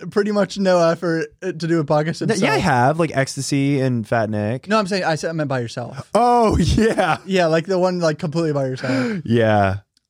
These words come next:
Speaker 1: I, I didn't mean, like,
Speaker 2: It
Speaker 1: in
Speaker 2: could have been
Speaker 1: general.
Speaker 2: way better, too. I didn't come in very prepared, but it's fine. Um, love those girls. Great girls. Um,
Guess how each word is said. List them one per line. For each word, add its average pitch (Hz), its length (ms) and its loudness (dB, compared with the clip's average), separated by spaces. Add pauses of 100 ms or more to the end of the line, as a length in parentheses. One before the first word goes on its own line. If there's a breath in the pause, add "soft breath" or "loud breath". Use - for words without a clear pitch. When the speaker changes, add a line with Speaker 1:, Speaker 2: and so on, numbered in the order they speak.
(140)
Speaker 1:
I, 160 60 -2
I - 20 -2
didn't 165 240 0
mean, 135 180 -2
like, 113 300 -8
Speaker 2:
It - 60 0
Speaker 1:
in 190 60 0
Speaker 2:
could 330 100 0
have 453 60 2
been 277 80 2
Speaker 1:
general. 220 160 2
Speaker 2:
way 170 120 4
better, 127 380 4
too. 117 260 2
I 113 100 4
didn't 139 380 0 (380)
come 120 180 0
in 110 140 2
very 104 180 2
prepared, 92 420 0
but 90 240 -2 (280)
it's 110 160 -4
fine. 90 440 -2
Um, 98 480 0 (120)
love 110 220 0
those 104 180 2
girls. 95 360 2
Great 104 240 0
girls. 95 460 2
Um, 92 560 0